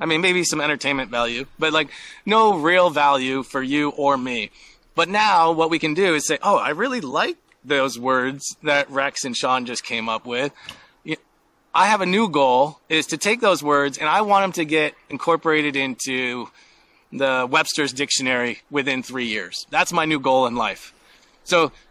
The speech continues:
what do you have to do? You have to assign some kind of definition to it.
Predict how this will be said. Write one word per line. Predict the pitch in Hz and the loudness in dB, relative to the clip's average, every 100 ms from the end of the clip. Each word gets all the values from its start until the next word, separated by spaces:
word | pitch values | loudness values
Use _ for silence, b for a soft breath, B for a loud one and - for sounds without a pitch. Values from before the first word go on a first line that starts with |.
| _ | _
what | 165 | 2
do | 185 | 2
you | |
have | 175 | 2
to | 165 | -2
do? | 143 | -4
You | 120 | -2
have | 120 | -4
to | |
assign | 117 - 135 131 143 | -2 0 0 0 -2
some | - 135 131 | -2 -2 -2
kind | 127 123 | -4 -4
of | 104 | -4
definition | 117 - 107 147 - 175 | -4 -4 -6 -4 -4 -6
to | 156 175 | -4 2
it. | 170 175 | 2 2